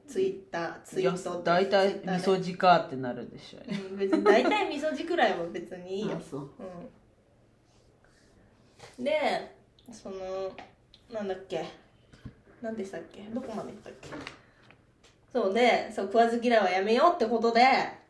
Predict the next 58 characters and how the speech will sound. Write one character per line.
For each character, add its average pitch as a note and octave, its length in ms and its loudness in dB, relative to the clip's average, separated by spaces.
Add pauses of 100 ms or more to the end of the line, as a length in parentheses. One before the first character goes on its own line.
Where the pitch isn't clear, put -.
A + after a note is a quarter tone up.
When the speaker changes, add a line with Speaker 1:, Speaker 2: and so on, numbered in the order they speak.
(260)
Speaker 1:
チ - 120 -10
ャ - 20 -4
レ A#3+ 140 0
ン B3 100 4
ジ F#3+ 100 2
し - 160 -6
て。 A#3 420 0 (500)
Speaker 2:
息 G#3+ 200 -6
し F#3 220 -6
な D3+ 140 -6
い - 20 -6
方 D3+ 180 -8
だ A#2+ 120 -10
よ F2+ 60 -12
ね。 - 180 -16 (960)
基 C#3+ 160 -14
本。 B2+ 200 -14 (200)
Speaker 1:
何 G#3+ 260 -4
を？ G#3+ 160 -12 (2250)
Speaker 2:
食 - 140 -14
わ C3 120 -4
ず B2+ 220 -10
嫌 A2 260 -12 (120)
い - 40 -18
も A#2 180 -14
だ。 - 220 -16
い B2+ 60 -14
や、 B2+ 80 -10
食 - 160 -8
わ F#3 100 0
ず G#3+ 160 -6
嫌 G#3+ 220 2
い C3+ 60 4
は B2+ 100 0
も A#2+ 120 -8
う G#2 60 -12
全 A#2+ 200 -10
然 A#2+ 120 -8
し C#3 200 -14
な B2+ 100 -10
い。 C#3 140 -14 (640)
Speaker 1:
食 - 100 -12
わ B3+ 80 -4
ず B3+ 100 -6
嫌 A3+ 160 0
い G3 60 -6
し A3 120 -12
な A3 100 -6
い？ C#4 100 -10
チ - 80 -12
ャ A#3+ 60 -2
レ A#3 100 0
ン A3 60 -2
ジ F#3+ 60 -4
す F#3+ 140 -12
る？ - 220 -6
ゆ - 100 -12
き。 - 240 -20